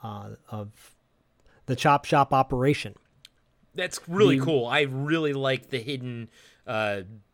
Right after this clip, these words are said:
Speaker 2: door thing. I think that's really awesome.
Speaker 1: It's very cool. Quint was kinda parked outside originally, uh, but, but makes his way in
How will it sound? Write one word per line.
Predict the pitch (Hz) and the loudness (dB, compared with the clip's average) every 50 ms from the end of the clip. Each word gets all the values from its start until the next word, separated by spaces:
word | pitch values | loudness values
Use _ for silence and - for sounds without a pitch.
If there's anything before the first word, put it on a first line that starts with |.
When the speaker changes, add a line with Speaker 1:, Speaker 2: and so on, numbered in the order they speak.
| _ - | _ -2
Speaker 2:
door | 135 127 120 107 95 | 0 0 0 -2 -4
thing. | - - 107 90 82 82 | -4 -8 -8 -8 -8 -8
I | 95 | -8
think | 107 123 123 104 | -6 -6 -6 -6
that's | 110 107 - | -6 -8 -8
really | 107 113 110 98 92 95 | -8 -8 -8 -8 -6 -8
awesome. | 87 82 80 80 - - 71 64 - _ _ _ _ _ - | -8 -8 -10 -12 -14 -16 -18 -20 -20 _ _ _ _ _ -12
Speaker 1:
It's | - 135 123 - | -10 -8 0 6
very | 156 156 151 147 | 8 8 8 8
cool. | - - 135 127 120 113 110 117 - | 4 2 0 2 2 0 -2 -4 -6
Quint | - - - 170 175 175 160 - - - - - - _ _ - | -4 0 2 4 4 4 2 -2 -8 -14 -20 -20 -20 _ _ -4
was | 135 - | -4 -2
kinda | - 156 143 135 | 0 -2 -2 -2
parked | - - 151 147 - - 147 | 0 2 2 2 2 2 0
outside | 135 131 - - 147 135 135 131 131 127 | 0 0 0 0 2 4 4 2 2 2
originally, | 127 143 156 147 143 151 151 147 147 143 143 139 135 131 - - _ _ _ _ - | 4 4 4 4 4 2 2 2 2 2 2 0 -2 -4 -8 -20 _ _ _ _ -8
uh, | - 123 120 120 117 117 117 | -4 -2 -2 0 0 -2 -4
but, | 113 113 123 127 123 _ - | -4 -6 -6 -8 -8 _ -10
but | 120 123 117 | -10 -8 -6
makes | 120 123 135 139 - - | -4 -2 -2 -2 -2 -4
his | 139 117 | -8 -8
way | 110 107 117 117 113 | -6 -4 -4 -2 -4
in | 117 123 127 135 143 143 143 139 139 143 | -4 -4 -4 -4 -2 -2 -2 -2 -4 -6